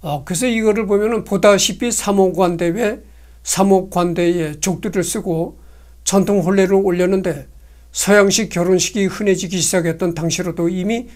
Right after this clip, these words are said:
드문 일이었다. 이때가 일제시대 때 결혼을 했는데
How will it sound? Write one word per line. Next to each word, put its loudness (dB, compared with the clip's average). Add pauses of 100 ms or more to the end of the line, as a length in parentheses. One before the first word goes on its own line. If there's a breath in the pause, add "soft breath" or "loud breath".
(140 loud breath)
드문 4
일이었다. -4 (2750 loud breath)
이때가 4
일제시대 2
때 2
결혼을 -2
했는데 -8